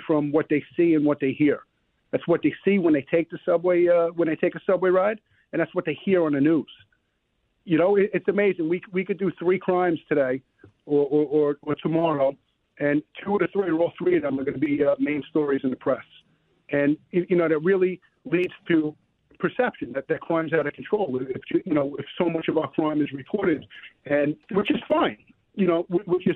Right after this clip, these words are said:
fine. But again, that leads to a perception. And to, to Joan, to your point, uh, the homeless issue,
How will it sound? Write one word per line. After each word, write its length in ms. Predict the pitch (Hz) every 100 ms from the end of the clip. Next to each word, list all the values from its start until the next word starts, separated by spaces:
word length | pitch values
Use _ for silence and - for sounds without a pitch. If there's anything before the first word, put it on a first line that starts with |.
| -
fine. 300 | 233 226 175
But 200 | 165 160
again, 260 | 175 202 170
that 180 | 170
leads 200 | 175 180 -
to 80 | 185
a 60 |
perception. 540 | - - 214 208 - 170
And 160 | 160 - - - _ - -
to, 120 | 196 -
to 100 | 170 -
Joan, 280 | 202 214 185
to 60 | 170
your 220 | 170 185
point, 420 | - 208 202 170 - _ _ _ _ -
uh, 140 | 156 151
the 100 | 151
homeless 420 | 143 208 240 190 -
issue, 460 | 135 - - 143